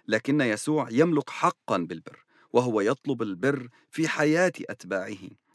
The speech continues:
كما نقرأ في مزمور تسعة وثمانين والعدد أربعتاش:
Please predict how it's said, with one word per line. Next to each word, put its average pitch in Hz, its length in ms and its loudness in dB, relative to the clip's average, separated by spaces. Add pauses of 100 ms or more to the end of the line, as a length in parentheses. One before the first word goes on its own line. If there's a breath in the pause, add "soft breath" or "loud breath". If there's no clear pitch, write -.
(400 soft breath)
كما 147 240 2
نقرأ 147 360 0
في 101 120 -6
مزمور 104 340 -4
تسعة 131 320 -4
وثمانين 123 580 2
والعدد 110 460 -2
أربعتاش: 104 580 -4